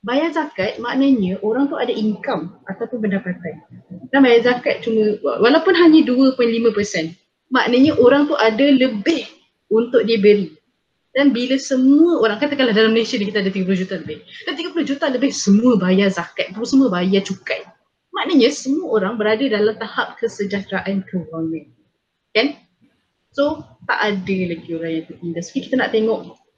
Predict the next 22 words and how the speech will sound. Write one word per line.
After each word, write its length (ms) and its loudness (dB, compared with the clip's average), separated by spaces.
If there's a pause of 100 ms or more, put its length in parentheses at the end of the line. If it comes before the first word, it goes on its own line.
(380)
dari 240 4
segi 300 -2
standard 480 -2
tu. 100 -8 (480)
Tapi 160 -2
kita 160 -4
kena 160 -4
faham 320 0
dulu. 180 0 (540)
Kita 320 -6
perlu 400 6
bantu 400 4
supaya 320 0
orang-orang 480 4
ni 160 2
boleh 400 4
berada 400 0
ke, 480 -2
sehingga 560 2
ke 160 -6
tahap 320 -8
itu. 320 -16